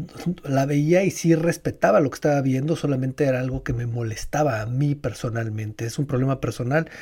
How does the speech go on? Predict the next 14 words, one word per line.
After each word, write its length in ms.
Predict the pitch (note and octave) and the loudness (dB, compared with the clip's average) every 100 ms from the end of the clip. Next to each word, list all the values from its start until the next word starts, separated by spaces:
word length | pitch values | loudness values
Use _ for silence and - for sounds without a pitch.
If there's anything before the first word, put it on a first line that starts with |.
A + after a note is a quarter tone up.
| - - | -20 -4
más 260 | C3+ C#3+ - | 0 0 2
que 120 | D3 | 2
un 100 | C#3 | 4
problema 500 | D3 B2+ B2+ B2+ C3 | 2 2 2 0 -2
con 220 | - A2+ | -2 -4
el, 360 | A2 G#2 G#2 - _ - - - | -4 -6 -8 -14 _ -20 -20 -8
con 140 | - C#3+ | 0 0
el 120 | C3 | 2
trabajo 380 | C3 C3+ C#3 D3+ | 0 0 2 0
de 80 | |
Lin-Manuel 380 | A#2+ A#2+ A#2 C3 | 0 -2 -2 0
Miranda 400 | C3 B2 B2 C3 | 0 0 -2 -2
o 100 | A#2+ | -4
con, 480 | - A2 G#2+ G2+ G#2+ | -4 -8 -6 -8 -10